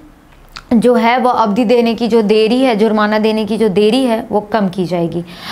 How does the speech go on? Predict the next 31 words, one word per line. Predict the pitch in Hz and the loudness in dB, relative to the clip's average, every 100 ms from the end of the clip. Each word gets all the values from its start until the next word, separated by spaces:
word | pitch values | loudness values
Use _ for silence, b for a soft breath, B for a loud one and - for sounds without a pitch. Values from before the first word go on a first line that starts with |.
| 190 185 | -6 0
वहीं | 214 240 | 0 0
इसी | - - 240 | -2 -2 -2
के | 240 | 0
विरोध | 202 208 220 214 | 2 2 2 0
में | 226 | -2
कंपनी | 220 208 196 220 220 | 0 -2 0 -2 -2
ने | 214 | 0
बिजली | 202 190 214 | -2 0 0
दरों | 220 214 | 2 0
में | 214 220 | 0 -2
वृद्धि | 190 170 202 190 277 | -2 -2 -2 0 0
करने | 247 226 226 | 2 0 -2
के | 214 226 | 0 0
लिए | 220 | -2
संशोधित | 220 214 214 208 226 | -2 -2 0 0 2
याचिका | 220 208 208 202 214 | 2 0 -4 -2 -2
दायर | 202 202 214 | 0 0 -2
की | 220 233 | -2 -2
थी, | 247 220 | 0 -2
जिसको | 190 - 196 | -4 -2 0
देखते | 202 202 247 | 0 0 0
हुए | 262 254 254 B B B - | 2 2 -2 B B B -2
सभी | 233 285 | 0 0
तर्कों | 294 269 262 277 | 2 0 0 0
को | 277 269 - | 0 -2 0
आयोग | 226 214 233 240 214 | 0 0 0 0 0
ने | 220 220 | -2 -2
खारिज | 220 202 202 202 | -2 0 0 0
कर | 190 | -2
दिया | 170 175 | -2 -2
था। | 175 170 | -2 -6